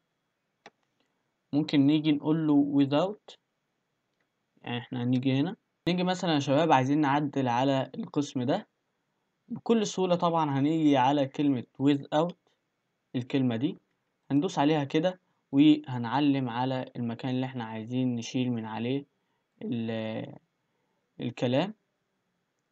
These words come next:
نيجي كده نعلم لحد هنا، طبعًا بيفتح لك صفحة أو، آه، آه، آه، حتة بيضة كده علشان تحطها على الكلام،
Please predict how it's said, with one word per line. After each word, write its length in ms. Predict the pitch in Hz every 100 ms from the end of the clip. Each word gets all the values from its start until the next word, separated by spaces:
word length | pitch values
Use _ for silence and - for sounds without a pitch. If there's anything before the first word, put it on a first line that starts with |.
| _ _
نيجي 320 | 139 131 113 - -
كده 280 | 143 196 - _ _ _ _ _ _
نعلم 500 | 135 120 123 123 117
لحد 360 | 117 - 127 120
هنا، 300 | 120 147 196 _ _ _ _ -
طبعًا 320 | 135 127 120
بيفتح 400 | 117 113 - 139
لك 140 | 135 127
صفحة 460 | 156 147 151 151 _ _ _ _ -
أو، 380 | 131 123 123 123 120
آه، 880 | 117 117 113 113 113 113 113 113 - _ _ _ _ - -
آه، 140 | - -
آه، 160 | 82 120
حتة 360 | 117 143 143 135
بيضة 260 | 147 147
كده 320 | 135 160 170 156
علشان 380 | 131 123 147 143
تحطها 400 | 135 135 - 156
على 220 | 135 151
الكلام، 520 | 143 - 139 165 202